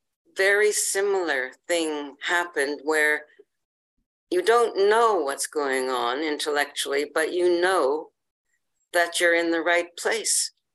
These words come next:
and the right time, and it's meaningful in a completely different way. So it's not, it's not like I knew anything at all.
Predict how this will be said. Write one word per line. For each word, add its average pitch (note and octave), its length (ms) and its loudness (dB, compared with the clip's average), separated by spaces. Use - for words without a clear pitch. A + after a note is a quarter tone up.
and E3+ 120 0
the E3 100 2
right F3 320 0
time, G3+ 420 -4
and D#3+ 240 0
it's - 380 -4
meaningful F3+ 640 2
in E3+ 80 0
a E3+ 60 -2
completely E3+ 800 -2
different F3 420 -2
way. G3 360 -2
So E3+ 260 2
it's F3 200 0
not, G3 360 2
it's - 320 -6
not F3 220 -2
like D#3+ 240 -2
I D#3 140 0
knew D#3+ 300 0
anything F#3 480 0
at F#3 140 -4
all. E3+ 380 -4